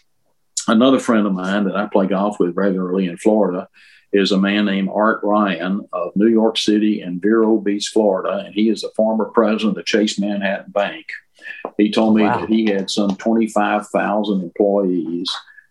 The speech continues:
Speaker 1: Uh, and he told me that the, that years ago, that his se-, secret to success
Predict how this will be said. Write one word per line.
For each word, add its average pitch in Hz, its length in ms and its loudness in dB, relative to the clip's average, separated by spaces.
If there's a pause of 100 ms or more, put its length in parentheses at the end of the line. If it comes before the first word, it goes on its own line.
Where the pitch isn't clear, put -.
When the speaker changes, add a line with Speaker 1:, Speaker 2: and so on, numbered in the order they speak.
Speaker 1:
Uh, 87 220 2
and 95 120 0
he 95 120 0
told 107 280 2
me 104 120 2
that 95 180 -6
the, 95 280 -2
that 98 160 -2
years 110 400 2
ago, 92 480 -4
that 85 180 -2
his 107 260 0
se-, 95 240 -4
secret - 600 0
to 135 120 0
success - 880 -4